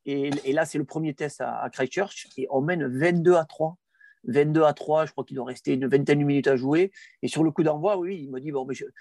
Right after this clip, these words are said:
il me disait, je, je, je vais me réveiller là, je vais me réveiller, je pense que je suis sûr que je suis en train de dormir encore. Donc je lui ai dit, non, surtout, <laughs> t'es bien réveillé, reste réveillé, c'est pas fini. Voilà, et puis, puis derrière, on fait, euh, je crois qu'on prend un essai, mais on gagne vingt-deux huit. Enfin,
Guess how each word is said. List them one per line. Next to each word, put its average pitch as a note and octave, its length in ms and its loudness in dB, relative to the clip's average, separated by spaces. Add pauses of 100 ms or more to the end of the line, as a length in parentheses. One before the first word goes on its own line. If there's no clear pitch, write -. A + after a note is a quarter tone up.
(160)
il - 60 -6
me C#3+ 80 0
disait, D3+ 220 4
je, B2 460 0
je, B2+ 180 0
je B2+ 140 4
vais E3 80 8
me D#3+ 100 4
réveiller D#3 380 6
là, C3 100 2
je C3+ 140 -4
vais D3 40 0
me D3 60 -2
réveiller, C#3+ 320 2
je D#3+ 60 -2
pense D#3+ 180 -2
que C#3 80 -12
je - 60 -12
suis D#3 80 -8
sûr - 80 -2
que - 80 -6
je - 60 0
suis D#3+ 40 2
en - 20 -4
train D#3+ 120 -2
de D#3+ 80 0
dormir D#3+ 340 -2
encore. G3 380 -2 (340)
Donc D3+ 120 -2
je D#3+ 100 2
lui G3 100 0
ai G3 60 2
dit, G3+ 120 -4
non, G#3+ 200 0
surtout, G3+ 480 -4
<laughs> - 1400 -12
t'es F#3+ 80 2
bien A3 200 0
réveillé, G#3+ 400 -4
reste G#3+ 280 -6
réveillé, G3+ 340 -4
c'est - 80 -6
pas G#3 140 -2
fini. F3+ 280 -10 (380)
Voilà, C3 220 2
et D#3+ 40 -4
puis, - 160 -6
puis D3 140 -4
derrière, D#3 320 6
on D3 120 0
fait, E3 220 2
euh, C3+ 560 -2
je C3+ 60 -16
crois C3+ 120 0
qu'on D3 120 2
prend D3+ 220 2
un D3 100 2
essai, F3 360 2
mais D3 120 0
on C3 200 -2
gagne C#3 280 0
vingt-deux C#3 300 -2
huit. D3+ 340 -6
Enfin, C3 240 -4